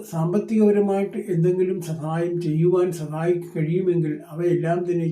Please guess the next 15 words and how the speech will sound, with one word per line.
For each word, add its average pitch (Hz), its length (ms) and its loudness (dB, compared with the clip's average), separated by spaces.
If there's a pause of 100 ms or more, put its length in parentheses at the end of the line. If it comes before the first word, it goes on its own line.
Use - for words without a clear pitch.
ചെയ്യുന്നവരായിരിക്കും 156 1040 -2 (240)
ഇവരുടെ 151 340 -8 (140)
ബന്ധുമിത്രാദികൾ, 143 840 -12 (840)
സഹോദരങ്ങൾ. 156 600 -2 (720)
ഇവരുടെ 214 380 2 (160)
വീടെന്ന് 226 460 2
പറയുന്നത് 170 460 2 (260)
വളരെയധികം, 170 640 0 (300)
ആ, 156 40 -8 (380)
അഭിവൃദ്ധിയുള്ളതും 175 840 2 (240)
നല്ല 151 280 0 (160)
വളരെയധികം 170 600 2 (160)
നേട്ടങ്ങൾ 180 500 -2 (100)
കൈവരിക്കുന്നതും 170 760 2 (560)
വളരെയധികം 175 680 2